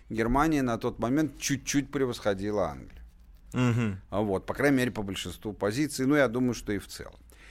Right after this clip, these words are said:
Speaker 1: И вот так ни шатка и ни валка, это не давало заключить союз в течение девяностых годов.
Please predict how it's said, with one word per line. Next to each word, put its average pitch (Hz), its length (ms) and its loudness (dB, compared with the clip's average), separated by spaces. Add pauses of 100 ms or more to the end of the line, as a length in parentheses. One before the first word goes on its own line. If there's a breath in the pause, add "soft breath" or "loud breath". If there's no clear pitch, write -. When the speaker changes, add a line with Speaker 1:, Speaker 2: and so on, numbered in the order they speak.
(320 soft breath)
Speaker 1:
И 139 100 4
вот 247 300 4
так 190 260 8
ни 165 140 0
шатка 160 440 4
и 139 40 6
ни 139 140 6
валка, 117 720 4
это 190 320 6
не 165 180 6
давало 156 540 8
заключить 117 560 -4
союз 120 420 2
в - 60 -20
течение 110 340 2
девяностых 104 720 0
годов. 101 560 2